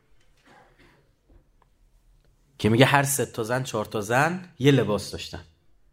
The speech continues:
این نماز می‌خوند، لباسش می‌داد، این نماز می‌خوند. ببین چه جنگی بوده.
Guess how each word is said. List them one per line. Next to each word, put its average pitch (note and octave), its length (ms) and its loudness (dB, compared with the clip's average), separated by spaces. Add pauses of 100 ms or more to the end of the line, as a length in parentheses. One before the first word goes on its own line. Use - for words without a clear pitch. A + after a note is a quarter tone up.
(920)
این C3 160 6
نماز B2 320 4
می‌خوند، C#3 340 0
لباسش A#2 320 -2
می‌داد، A#2 220 -6
این B2 120 0
نماز A#2+ 300 -2
می‌خوند. C#3 300 -4
ببین F3 280 -4
چه - 260 2
جنگی G#3+ 680 0
بوده. F3 520 6